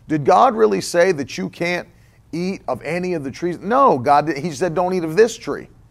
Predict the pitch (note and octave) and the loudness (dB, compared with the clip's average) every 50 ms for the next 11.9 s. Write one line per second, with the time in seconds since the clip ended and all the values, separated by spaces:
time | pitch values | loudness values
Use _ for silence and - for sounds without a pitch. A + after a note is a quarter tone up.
0 | _ _ _ _ - _ - - E3+ C3+ D3+ E3 C#3 D3 D#3 - F#3+ G3 G#3 G3+ | _ _ _ _ -20 _ -4 -2 -2 0 0 -2 -2 -4 -2 0 2 4 4 2
1 | - D3 G#2 D#2 - - - - D3+ D3+ E3 F3 E3+ E3 G3 D#3+ G3+ A3 A#3 G#3 | 0 -2 -6 -8 -12 -8 -4 -2 -2 -2 -2 -2 -2 -2 -2 0 0 0 0 0
2 | D#3+ E3+ E3+ E3 - _ _ _ _ _ - _ _ _ - D#3+ F3 E3+ C3 A2+ | -2 -6 -8 -12 -16 _ _ _ _ _ -20 _ _ _ -2 0 0 0 0 -4
3 | F3 - - F#3+ F3 F3+ F3+ G3 F3+ D#3+ G3 G#3 G3+ F#3+ D3+ D3+ D#3 - - - | -6 0 4 4 4 4 4 0 -2 -2 -2 -2 -2 -2 -4 -6 -8 -8 -12 -18
4 | _ - B2+ D#3 E3+ F3 F#3+ G3 F3+ D#3 C#3+ C3+ C#3+ - - _ _ _ _ _ | _ -6 -2 0 2 2 2 0 -2 -4 -6 -10 -12 -14 -16 _ _ _ _ _
5 | _ _ _ _ - - - F3 F3+ F#3 G3 G3+ F#3+ - G3 F#3+ G3 F#3+ - F#3 | _ _ _ _ -20 -6 0 4 4 4 4 2 0 2 2 4 4 2 0 -2
6 | D#3+ F#3 G3+ G3 D#3+ C#3+ A#2+ D3+ D3+ B2+ - - D#3 C#3 C#3+ D3 D#3+ E3+ F#3 G#3+ | -2 -2 -2 -2 -2 -2 -2 -2 -4 -4 -6 -6 -6 -6 -6 -8 -6 -4 -2 -2
7 | A#3+ B3 B3 - - - - A3+ A3+ - F#3+ E3 D3+ E3 D#3+ D#3+ F3+ G#3 G3+ F3+ | -2 -2 -4 -6 -10 -8 -6 -6 -4 -4 -4 -2 -2 -2 0 0 0 -2 -2 -2
8 | C#3+ C#3 - - - G3+ G#3 F#3+ C#3 D#3 E3+ - - G#3 F#3+ E3+ B2+ - - _ | -2 -4 -4 -4 -4 -2 -2 -2 -4 -8 -12 -10 -8 -8 -6 -6 -8 -12 -16 _
9 | _ _ _ _ _ _ - - - G3 D3 C#3 F3 - - - - - B3 B3 | _ _ _ _ _ _ -10 -6 -4 -4 -2 -2 -4 -4 -6 -8 -8 -6 -4 -2
10 | B3+ B3+ A3 D3+ C#3+ F3 D#3 D#3 - D#3 D#3+ D3 C#3+ D3+ D#3 D#3+ F#3 A3 A3+ E3+ | -2 -2 -2 -4 -4 -4 -4 -4 -4 -4 -4 -2 -2 -2 0 0 0 -2 -2 -4
11 | E3 D#3 C#3+ C3 - - F#3 F#3+ F3+ A2+ C#3+ C#3+ - D#3 F#3 F3 A#2+ E2+ | -4 -6 -6 -8 -6 -4 -2 -2 -2 -4 -8 -10 -6 -6 -6 -6 -6 -10